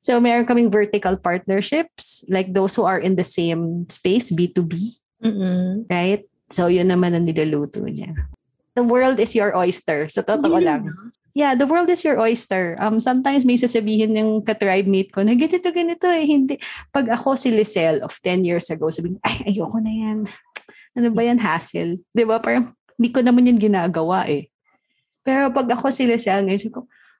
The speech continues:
Speaker 1: "Oh, that's interesting." So, merong naghahanap ng ganun? Di ba?
Speaker 2: Curious ka na, no, this time.
Speaker 1: Curious.
Speaker 2: What you could do with that curiosity.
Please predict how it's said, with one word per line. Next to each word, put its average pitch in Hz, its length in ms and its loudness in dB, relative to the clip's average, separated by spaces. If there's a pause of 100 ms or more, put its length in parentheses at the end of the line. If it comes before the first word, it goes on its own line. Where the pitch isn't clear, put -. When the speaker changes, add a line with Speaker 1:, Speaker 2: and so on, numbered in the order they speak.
Speaker 1:
"Oh, 320 160 0
that's 339 220 -2
interesting." 277 840 0
So, 349 400 -2 (400)
merong 285 320 6
naghahanap 220 480 2
ng 196 240 4
ganun? 160 400 -4 (800)
Di 370 160 2
ba? 359 160 2 (400)
Speaker 2:
Curious 254 480 2
ka 214 80 -8
na, 180 320 -6
no, 160 80 -14
this 175 240 -6
time. 156 160 -2
Speaker 1:
Curious. 302 800 2
Speaker 2:
What 220 160 -10
you 208 80 -8
could 165 320 -2 (160)
do 190 240 2 (100)
with 180 220 2
that 175 240 -2
curiosity. 160 840 -2